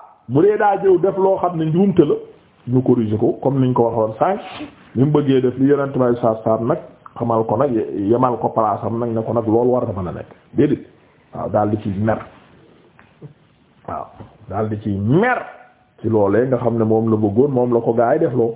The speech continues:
waaw, <laughs> bëgg a def loo. Moo tax it nit tamit bul nangu di nekk fusible ci yenn yi, <laughs> bul nangu di nekk fusible ci yoo xamante ne nii, yow boo ko, bu-, boo ko nangoo bu sottee,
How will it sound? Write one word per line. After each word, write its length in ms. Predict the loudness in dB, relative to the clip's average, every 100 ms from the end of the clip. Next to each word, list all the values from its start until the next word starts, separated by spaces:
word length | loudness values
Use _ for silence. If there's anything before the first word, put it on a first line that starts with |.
| -10 _ _ _ -10
waaw, 220 | -8 -8 -10 -12 -10 -10
<laughs> 440 | -14 -20 -18 -4
bëgg 180 | 0 2
a 40 | 2
def 180 | 0 -2
loo. 200 | -6 -8 -12 -6
Moo 140 | 0 0
tax 160 | 0
it 100 | -2
nit 220 | 0 -2 0
tamit 240 | 0 0
bul 220 | 2 0 2
nangu 260 | 0 0
di 100 | 0
nekk 240 | 0 -2 -2 0
fusible 460 | 2 2 2 2 2
ci 80 | 2
yenn 160 | 2 0
yi, 120 | -6 -10 -18 -20 -20 -10
<laughs> 1040 | -6 -4 -4 -6 -8 -6 -6 -8 -16 -4 2
bul 220 | 2 2
nangu 260 | -2 0 0
di 100 | 0
nekk 220 | -2 -2 -2
fusible 540 | 0 4 4 4 2 -2 -8
ci 80 | 0
yoo 180 | 2 2 0
xamante 380 | -2 -2 0
ne 120 | 2 2
nii, 220 | 2 0 -4 -16 _ _ _ _ _ _ _ _ _ _ _
yow 320 | 2 4 2 2
boo 280 | 2 2 0
ko, 60 | -2 -4 0
bu-, 140 | 0
boo 440 | 2 4 4 4 0
ko 60 | -2 0
nangoo 360 | 0 2 2
bu 140 | 0 0
sottee, 500 | 0 -2 0 0